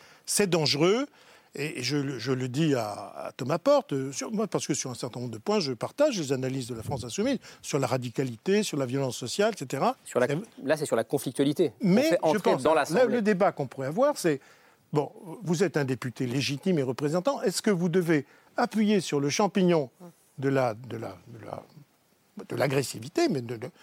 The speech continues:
Speaker 1: oui, parce qu'il y a des, même des, des courants de haine, hein, partout, il faut bien le voir, ou est-ce que vous devez avoir ce travail qui sublime tout cela,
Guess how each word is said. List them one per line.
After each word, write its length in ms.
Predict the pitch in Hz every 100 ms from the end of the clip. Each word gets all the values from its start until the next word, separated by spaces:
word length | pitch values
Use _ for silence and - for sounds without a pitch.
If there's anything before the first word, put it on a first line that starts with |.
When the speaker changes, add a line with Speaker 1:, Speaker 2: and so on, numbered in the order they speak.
| - -
Speaker 1:
oui, 140 | 330 339
parce 160 | - -
qu'il 140 | 123 120
y 20 |
a 40 | 123
des, 80 |
même 180 | 123 127
des, 80 | 120
des 220 | 147 117 -
courants 280 | - 123
de 100 | 120
haine, 300 | 202 302 214
hein, 100 | 165
partout, 360 | 180 143 - 160
il 180 | 127 127
faut 100 | 123
bien 120 | 131
le 60 | 147
voir, 260 | 151 269 - - - - -
ou 140 | 156
est-ce 160 | 220 -
que 240 | 196 185 - - _
vous 120 | 165
devez 420 | 214 202 196 139 - _
avoir 360 | 147 165 180 135
ce 140 | -
travail 420 | 139 - 156 156 117
qui 100 | 156
sublime 640 | - - 311 277 233 160
tout 140 | - 123
cela, 280 | - 190